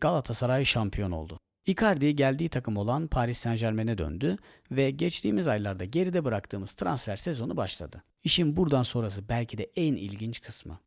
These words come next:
Icardi'nin Paris'te kalmayacağı kesindi. Ama nereye transfer olacağı merak konusuydu. Transfer için Galatasaray'ın da adı geçiyordu ama Icardi maliyetli bir oyuncuydu ve Galatasaray'ın rakiplerle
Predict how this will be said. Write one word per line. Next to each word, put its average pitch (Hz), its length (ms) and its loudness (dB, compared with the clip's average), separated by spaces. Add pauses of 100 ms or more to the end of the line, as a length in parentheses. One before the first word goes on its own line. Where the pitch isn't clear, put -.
(340)
Icardi'nin 175 500 8
Paris'te 190 400 4
kalmayacağı 185 560 4
kesindi. 95 580 -2 (300)
Ama 120 200 2
nereye 147 380 4
transfer 107 380 -2
olacağı 123 360 0
merak 139 320 2
konusuydu. - 540 -10 (440)
Transfer 127 360 2
için 208 400 0
Galatasaray'ın 170 600 2
da 131 80 4
adı 101 120 -2
geçiyordu 98 580 -2
ama 160 260 2
Icardi 170 440 -2
maliyetli 170 600 0
bir 110 60 0
oyuncuydu 87 600 -4 (400)
ve 123 120 4
Galatasaray'ın 120 720 -2
rakiplerle 113 680 -2